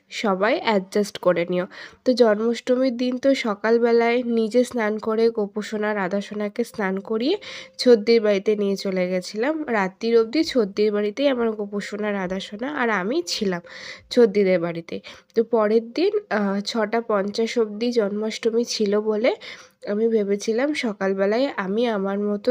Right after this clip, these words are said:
যতটুকু পারবো, আহ, মানে ফল, প্রসাদ কিনে এনে, মানে ফল, মিষ্টি এই সমস্ত কিনে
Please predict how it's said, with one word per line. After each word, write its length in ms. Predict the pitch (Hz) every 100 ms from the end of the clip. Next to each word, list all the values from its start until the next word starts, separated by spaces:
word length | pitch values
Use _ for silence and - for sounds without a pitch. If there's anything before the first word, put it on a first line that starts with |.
| 240
যতটুকু 460 | 202 190 202 208 247 240
পারবো, 340 | 208 180 196 294 415 - - - - 190
আহ, 220 | 180 170 180 - -
মানে 180 | 226 220 220 -
ফল, 320 | 226 220 220 220 -
প্রসাদ 480 | 208 202 220 214 208 -
কিনে 240 | 214 208
এনে, 140 | 208 226 262 _
মানে 200 | 214 208 208
ফল, 220 | 220 208 208 208
মিষ্টি 360 | 202 - 233 240 - - - -
এই 120 | 208 202
সমস্ত 340 | 202 208 - 254 247
কিনে 280 | 220 208 202